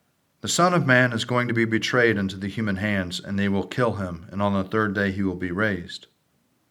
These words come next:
And they were greatly distressed. When they reached Capernaum, the collectors of the temple tax came to Peter and said,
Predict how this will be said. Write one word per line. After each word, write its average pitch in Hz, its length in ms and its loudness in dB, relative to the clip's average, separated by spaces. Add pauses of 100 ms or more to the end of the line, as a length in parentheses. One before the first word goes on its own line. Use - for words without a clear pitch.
(1080)
And 95 140 -8
they 98 80 2
were 90 140 -2
greatly 90 320 -2
distressed. 76 680 -8 (2000)
When 131 120 2
they 135 100 6
reached 180 280 4
Capernaum, 147 580 -2 (800)
the 127 100 2
collectors 156 480 4
of 127 60 -4
the 123 80 -2
temple 139 360 2
tax 117 460 -2
came 143 360 0
to 117 80 -6
Peter 123 360 0
and 98 160 0
said, 131 380 -2